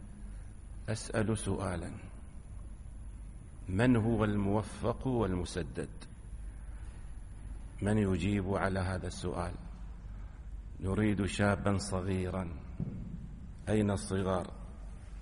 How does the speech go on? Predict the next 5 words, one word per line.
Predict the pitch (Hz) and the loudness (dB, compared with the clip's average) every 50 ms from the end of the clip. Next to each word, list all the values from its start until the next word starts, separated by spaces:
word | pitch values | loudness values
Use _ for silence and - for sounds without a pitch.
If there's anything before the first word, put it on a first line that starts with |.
| - - - - - - - - - - - - - - - - - - - - - | -12 -12 -12 -12 -10 -10 -10 -10 -10 -10 -10 -10 -10 -10 -10 -10 -10 -10 -10 -8 -4
دخل | 82 85 120 113 - 113 107 107 | 2 4 4 6 6 6 6 6
هذا | 101 104 113 107 90 95 | 8 8 6 6 6 4
الصغير، | 95 - - 107 98 104 98 87 90 | 0 4 2 4 4 6 4 4 2
نسألك، | 92 92 - - 113 113 117 127 127 - - - - - - - - - - - - - - - - - - - - - - - - - - - - - - - - - - - - - - - - - - - - - - - - - - - - - - - | 0 0 2 2 4 6 6 4 2 0 -6 -10 -10 -10 -12 -12 -12 -12 -12 -12 -12 -10 -10 -10 -10 -10 -10 -10 -12 -12 -12 -12 -12 -12 -12 -12 -10 -10 -10 -10 -10 -10 -10 -10 -10 -8 -8 -10 -10 -10 -10 -10 -10 -10 -12 -12 -12 -12 -10 -10 -10 -10 -6 -2
أسألك، | 90 92 92 90 - - 120 127 139 143 - - - - | 2 2 2 2 2 4 4 4 4 4 0 -4 -8 -8